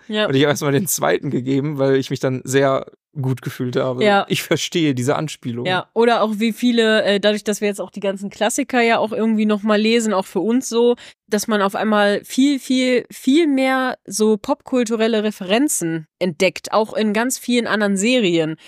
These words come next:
Speaker 2: Mhm.
Speaker 1: Zum Beispiel ja auch jetzt letztens, wir gucken ja jetzt gerade iZombie und da kamen ja auch so ein paar Anspielungen, wo du dachtest, "Ah ja, I see what you did there", ne?
Speaker 2: Ja.
Speaker 1: So, es war Edgar Allan Poe drin, es war Dracula schon drin und so weiter. Also es war schon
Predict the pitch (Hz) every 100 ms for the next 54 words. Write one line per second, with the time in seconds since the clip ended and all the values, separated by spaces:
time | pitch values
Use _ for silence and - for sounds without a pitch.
0 | - 131 120 110 214 214 - 214 208 202
1 | 202 208 196 208 208 208 190 214 214 208
2 | 202 - 196 185 - 185 185 220 277 311
3 | 339 _ _ 196 220 233 269 233 233 247
4 | 196 - - 302 277 170 170 - 190 180
5 | 180 175 165 190 190 - 196 349 285 156
6 | - 254 330 - 269 233 214 196 185 180
7 | 160 - 156 156 196 262 - 208 196 -
8 | 220 208 226 214 208 196 175 190 - 285
9 | 339 311 330 269 - 165 156 254 294 -
10 | 320 294 311 - 311 302 285 320 302 247
11 | 269 262 208 190 185 196 233 277 349 -